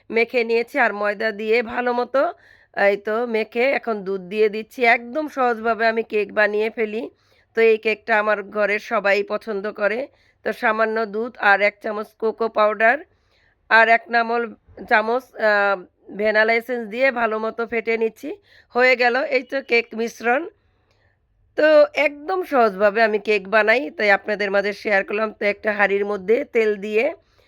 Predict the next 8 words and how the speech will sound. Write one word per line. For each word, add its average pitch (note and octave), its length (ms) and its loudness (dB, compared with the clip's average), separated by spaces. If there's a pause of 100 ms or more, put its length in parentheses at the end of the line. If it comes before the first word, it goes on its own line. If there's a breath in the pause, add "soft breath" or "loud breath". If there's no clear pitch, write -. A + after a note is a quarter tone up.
(120)
আমি G#3 200 0
কিছু G#3 280 -4
কাগজ G#3+ 420 2
দিয়ে G#3+ 280 -2
দিব G#3 320 -4
নিচে A#3+ 460 -2
আর F#3 280 0
সাইডে। G3 540 0